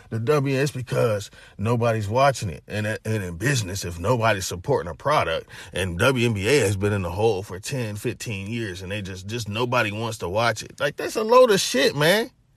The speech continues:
Y'all don't even respect it 'cause it's women, period. I, I seen the other day where, um, the Australia team, they got one pieces now, like, one piece suits, like volleyball. Of course, niggas, "Oh, man, W N B A should definitely adopt this."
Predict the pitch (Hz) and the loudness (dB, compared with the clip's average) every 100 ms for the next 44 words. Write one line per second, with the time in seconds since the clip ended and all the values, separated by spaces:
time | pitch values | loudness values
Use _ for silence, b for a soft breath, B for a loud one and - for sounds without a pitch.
0 | _ - 233 311 302 302 285 240 208 - | _ 4 8 8 6 2 2 4 2 -2
1 | - 269 294 208 185 202 185 143 185 202 | 2 4 4 2 2 2 2 4 6 6
2 | 104 - 226 202 123 B B B 220 240 | 2 4 6 8 6 B B B 4 6
3 | 247 262 254 233 214 185 240 208 175 b | 6 6 6 8 8 8 10 8 4 b
4 | b - 151 151 - 151 151 139 131 147 | b 6 10 10 8 6 6 6 6 6
5 | 175 196 208 185 175 156 180 170 127 170 | 6 8 8 6 4 2 4 4 6 4
6 | - 151 123 98 98 95 85 82 - 104 | 2 -2 -4 -4 -2 0 0 -2 -2 2
7 | 127 127 135 - 151 147 - - 104 110 | 2 0 -6 -2 -2 -2 -4 -4 0 6
8 | 127 135 147 151 156 - _ _ _ _ | 6 8 6 6 4 -6 _ _ _ _
9 | _ _ _ _ _ _ _ _ _ _ | _ _ _ _ _ _ _ _ _ _
10 | _ 185 - - 240 208 123 156 135 113 | _ 0 0 8 10 10 6 0 -2 -4
11 | b b b b 101 82 82 95 80 104 | b b b b 0 0 0 -4 -4 -4
12 | 98 92 95 101 90 - 78 - 80 87 | -4 -6 -4 -4 -4 -8 -12 -14 -12 -6
13 | 98 95 80 69 76 76 - 67 76 - | -4 -6 -10 -8 -6 -6 -8 -12 -12 -16